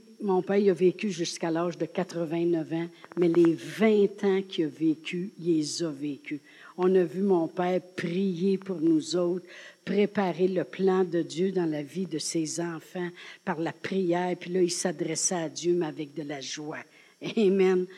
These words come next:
Mais il était en train de mourir, hein, Huguette ? Et puis je dis Huguette parce que ma sœur est ici. Mais, euh, mais voyez-vous, la parole de Dieu, elle ment pas. La parole de Dieu ment pas.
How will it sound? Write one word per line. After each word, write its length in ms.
Mais 260
il 100
était 300
en 140
train 200
de 80
mourir, 480
hein, 120
Huguette ? 340
Et 200
puis 240
je 140
dis 140
Huguette 360
parce 160
que 60
ma 60
sœur 260
est 200
ici. 260
Mais, 400
euh, 120
mais 240
voyez-vous, 720
la 140
parole 440
de 100
Dieu, 300
elle 80
ment 240
pas. 300
La 100
parole 420
de 100
Dieu 200
ment 260
pas. 260